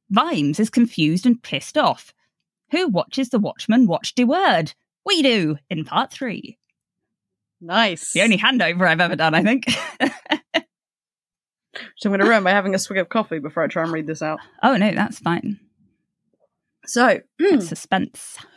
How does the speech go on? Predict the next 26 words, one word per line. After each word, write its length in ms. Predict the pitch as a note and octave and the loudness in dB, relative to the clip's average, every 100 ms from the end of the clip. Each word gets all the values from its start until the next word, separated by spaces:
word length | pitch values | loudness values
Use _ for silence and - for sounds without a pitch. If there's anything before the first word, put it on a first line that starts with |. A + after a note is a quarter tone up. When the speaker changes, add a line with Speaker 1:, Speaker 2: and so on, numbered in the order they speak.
| - - - - _ _ _ _ A#3 | -20 -20 -20 -20 _ _ _ _ 2
Speaker 2:
in 200 | F4+ F#4+ | 2 2
part 360 | C4 G3+ - - | 2 2 0 -4
three 400 | B3 C#4+ G3 F#3+ | 0 0 0 0
of 300 | D4 B3 E3+ - D#5+ | 0 0 -2 -8 -6
Speaker 1:
<sighs> 120 | - | 2
In 160 | A#3 | 2
part 140 | F3 F3 | 2 -2
Speaker 2:
The 100 | G3+ | -2
Truth, 480 | - - C4 E4 - B3+ - - - - | -2 -2 -2 -2 -4 -4 -4 -14 -18 -20
Speaker 1:
<laughs> 100 | - | -2
Speaker 2:
Hin, 460 | C4+ F#4 D4 G3 - - - - F5 F5 - D3 | 2 2 2 0 -4 -10 -12 -8 -6 -6 -8 -2
unaccustomed 960 | A3+ E4+ C#4+ - B3 B3+ - G3 A3+ G#3 | 2 4 2 2 0 0 -2 0 2 2
as 160 | G3 | 0
I 140 | F#3+ F#3 | 4 4
am. 380 | F#3 F3 F#3 F3+ _ _ _ _ _ _ _ _ _ _ | 4 2 2 -4 _ _ _ _ _ _ _ _ _ _
<laughs> 140 | - D#5+ - D#5+ - C#4+ F4 E4+ C#4+ | -10 -8 -4 -6 -6 -10 -10 -16 -14
Sorry, 140 | - D#3+ | -8 -6
let 80 | F#3+ | -2
me 60 | |
get 120 | G#3+ F#3+ | 0 0
my 60 | |
Tory 280 | - G#3 F3+ | 0 -2 -2
power 260 | G#3+ F3+ F3+ | -2 -2 -2
stance 360 | - E3 F3+ | -6 -6 -4
on. 200 | F#3 F#3+ - | -4 -4 0
Speaker 1:
<clears throat> 800 | A#3+ D#4 C#4 B3 C4 B3+ G3 | 2 4 4 4 4 4 2